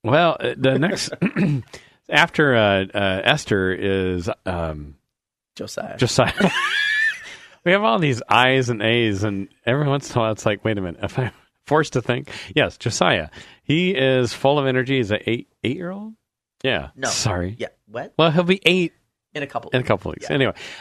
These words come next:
Speaker 1: uh, but he keeps, he keeps coming up to me now, and he wants to do one more on, like, reptiles and dinosaurs and, and so on. So, yeah, yeah, you know, it'll be fun. Uh, Elizabeth is behind him. She's five, and she, man,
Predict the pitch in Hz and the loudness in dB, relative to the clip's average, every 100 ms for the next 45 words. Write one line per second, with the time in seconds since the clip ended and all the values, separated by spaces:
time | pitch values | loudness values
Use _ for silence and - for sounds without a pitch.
0 | - - 127 120 110 113 113 170 143 151 | -8 0 2 2 2 0 0 0 0 -2
1 | 127 - - 120 123 139 - 127 113 110 | -2 -6 -4 -4 -2 -4 -2 -2 0 -4
2 | - 104 107 120 101 90 113 120 113 - | -2 -2 0 0 0 0 -2 0 -2 -2
3 | 104 110 107 104 104 101 92 82 82 107 | -2 0 0 0 0 0 -2 -6 -8 -2
4 | 107 - - 95 92 92 85 85 92 87 | -2 -2 -2 0 0 -4 -6 -6 -6 -8
5 | - 92 87 85 82 82 82 - - - | -6 -4 -4 -6 -6 -8 -8 -14 -20 -20
6 | _ _ 95 90 90 117 107 82 73 - | _ _ -6 -4 -2 -2 0 -2 -6 -4
7 | 110 104 98 95 98 - _ _ _ 403 | 0 2 0 0 -4 -12 _ _ _ -6
8 | 262 - - - 185 202 160 160 139 151 | -4 -4 -8 -8 -4 -2 -2 -4 -2 0
9 | 147 143 139 151 147 117 113 110 107 104 | 2 2 2 0 0 0 2 2 2 0
10 | 95 - 110 123 123 135 131 117 101 101 | -4 -4 0 0 2 0 2 0 0 0
11 | 107 117 107 104 110 117 110 107 98 - | 2 0 0 0 0 -2 -2 -4 -4 -2
12 | 101 110 113 110 98 87 117 110 98 - | 0 0 -2 -4 -8 -4 -2 -2 -4 -4
13 | 92 92 73 | -2 -2 -6